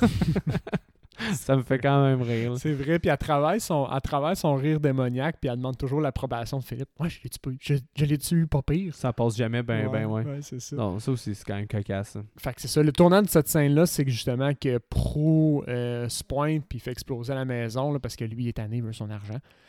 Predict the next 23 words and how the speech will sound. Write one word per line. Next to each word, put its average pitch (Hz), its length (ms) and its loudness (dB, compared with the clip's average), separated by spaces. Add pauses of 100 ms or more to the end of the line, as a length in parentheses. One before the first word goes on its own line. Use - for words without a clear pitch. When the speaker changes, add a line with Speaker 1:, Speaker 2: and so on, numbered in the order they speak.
(340)
Speaker 2:
Puis 123 180 -2
il 110 60 -6
dé-, 110 220 -4
il 120 140 -4
décide 120 260 -2
de 120 140 4
juste 123 180 2
se 143 60 2
débarrasser 123 640 0
d'eux. 135 300 2 (360)
Mais 120 160 0
bon, 113 180 -2
comme 123 180 -6
c'est - 140 -8
tous 135 140 -4
des 127 180 -4
vampires 117 380 -4
à 117 40 -8
l'intérieur, 113 420 -8
il - 200 -14
fait 107 380 -10
pas 127 100 -2
grand-chose. 131 840 2